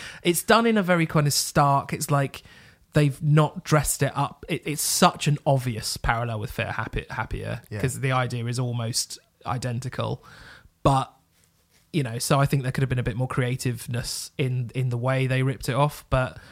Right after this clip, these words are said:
Speaker 1: but ripping off stuff in and of itself is not a crime.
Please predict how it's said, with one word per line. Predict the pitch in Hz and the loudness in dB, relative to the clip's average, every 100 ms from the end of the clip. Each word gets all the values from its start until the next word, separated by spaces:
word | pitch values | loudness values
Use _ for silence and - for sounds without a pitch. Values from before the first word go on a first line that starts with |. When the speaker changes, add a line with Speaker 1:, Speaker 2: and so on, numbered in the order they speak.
| - - _ _ _ _ _ _ _ 175 - | -20 -20 _ _ _ _ _ _ _ -4 4
Speaker 1:
but | 160 135 131 | 6 6 2
ripping | 160 156 139 | 2 2 0
off | 139 - | 0 -2
stuff | - 127 - | -4 -4 -4
in | 147 | -2
and | 135 | 0
of | 131 123 | 0 -2
itself | 101 131 117 117 | -4 -4 -4 -4
is | 113 | -6
not | 123 113 - | -4 -6 -8
a | - | -12
crime. | - 117 95 95 | -6 -6 -6 -8